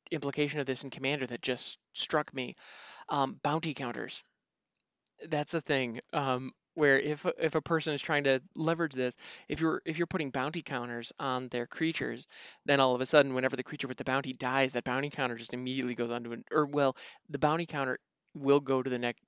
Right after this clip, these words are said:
to a new creature if they're positive counters that the owner of Ozolith wants to take advantage of.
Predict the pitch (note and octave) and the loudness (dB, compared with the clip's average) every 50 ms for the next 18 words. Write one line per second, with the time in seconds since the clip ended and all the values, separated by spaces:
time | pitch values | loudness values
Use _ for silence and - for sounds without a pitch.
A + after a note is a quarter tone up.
0 | - - - - D#3 C#3+ - - B2+ B2 B2 B2+ C3 B2 - - - D3+ D#3 - | -20 -14 -4 -2 0 0 0 -2 -4 -4 -4 -2 -2 -4 -4 -6 -8 -6 -4 -2
1 | C3+ B2+ - - - - - _ _ - D3+ D3 D3+ D3 C#3 - - - - _ | -4 -4 -4 -6 -16 -20 -20 _ _ 0 2 4 4 4 4 2 -4 -18 -20 _
2 | _ - _ - - C3+ B2+ - - D#3 E3 D#3+ D3 B2 - - C3+ B2 B2 B2 | _ -20 _ -2 0 0 0 2 0 0 0 0 -2 -6 -6 -4 -2 0 0 -2
3 | A#2+ - - _ _ B2 A#2+ A#2 G#2+ - - C#3+ C3+ - - A#2+ A2+ A2+ A2+ A#2 | -4 -6 -12 _ _ -6 -4 -4 -4 -4 -4 -6 -6 -6 -4 -4 -4 -4 0 2
4 | A2+ A#2 A2+ A#2 G#2 - - - F#2+ - - - - - - E2+ E2+ D#2+ - - | 2 2 2 0 -6 -4 -6 -8 -8 -8 -12 -16 -18 -14 -10 -8 -8 -8 -6 -8
5 | E2+ - - | -10 -10 -12